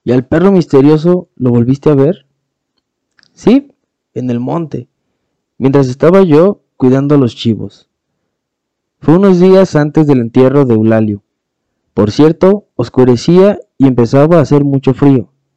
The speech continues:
El animal salió por un lado del cerro. Era negro, la, la, lanudo y grande como una peña, pero desapareció enseguida.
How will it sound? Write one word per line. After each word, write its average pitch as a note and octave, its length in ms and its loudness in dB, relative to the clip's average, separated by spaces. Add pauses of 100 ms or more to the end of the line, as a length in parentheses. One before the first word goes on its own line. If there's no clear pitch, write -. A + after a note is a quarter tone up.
(300)
El A#2 160 0
animal B2 340 0
salió D#3 260 0
por D#3 140 2
un D3+ 140 0
lado A#2 200 0
del A2 140 -4
cerro. B2 320 -2 (920)
Era C3 240 0
negro, C3+ 500 -2 (300)
la, A#2+ 260 -2
la, A#2 380 -4 (240)
lanudo C#3+ 680 0 (280)
y B2 140 -2
grande E3+ 580 0
como A#2+ 300 -4
una C#3 260 -4
peña, A2+ 380 -8 (840)
pero A#2+ 220 2
desapareció A#2+ 720 -2
enseguida. A#2 480 -4